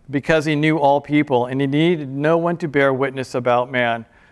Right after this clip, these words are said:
for he himself knew what was in man.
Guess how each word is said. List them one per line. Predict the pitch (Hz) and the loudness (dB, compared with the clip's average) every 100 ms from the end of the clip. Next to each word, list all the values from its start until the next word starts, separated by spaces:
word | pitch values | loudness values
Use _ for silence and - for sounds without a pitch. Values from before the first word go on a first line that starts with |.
| _ | _
for | - 160 | 0 0
he | 131 165 208 | 2 0 0
himself | 185 175 - 147 131 | 0 -2 0 0 0
knew | 139 151 147 127 | -2 0 2 2
what | 135 | 0
was | 127 127 | 0 -2
in | 139 143 | 0 0
man. | 127 113 113 | 0 -2 -2